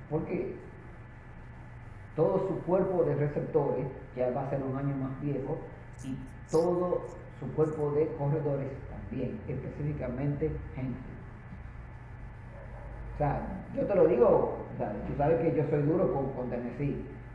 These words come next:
pero para mí es así.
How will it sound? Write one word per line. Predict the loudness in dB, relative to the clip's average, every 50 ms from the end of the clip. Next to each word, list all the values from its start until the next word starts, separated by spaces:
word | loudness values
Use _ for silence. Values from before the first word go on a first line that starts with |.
| -14 -14 -14 -14 -14 -14 -14 -14 -14 -14 -14 -14 -12 -8
pero | -4 -2 2 4 4 4 4 2 -2 -6 -8 -10 -10 -8
para | -6 -4 -4 -4
mí | -4 -2 -2 0
es | 0 0
así. | -2 -2 -4 -6